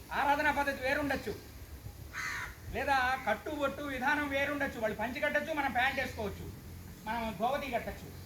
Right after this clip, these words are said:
లేదా లుంగీ కట్టచ్చు, ఏం కట్టినా ఏం పర్వాలే, మనమంతా కూడా ఒకటే. ఈ భావన ఉండాలి,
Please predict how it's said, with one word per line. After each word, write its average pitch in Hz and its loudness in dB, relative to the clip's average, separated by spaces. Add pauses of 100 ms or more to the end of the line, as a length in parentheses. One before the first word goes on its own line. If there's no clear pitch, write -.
(440)
లేదా 254 4
లుంగీ 262 0
కట్టచ్చు, 214 2 (540)
ఏం 240 2
కట్టినా 269 2
ఏం 220 0
పర్వాలే, 160 -2 (320)
మనమంతా 254 2
కూడా 294 2 (920)
ఒకటే. 143 -8 (800)
ఈ 196 -10
భావన 185 -2
ఉండాలి, 143 -8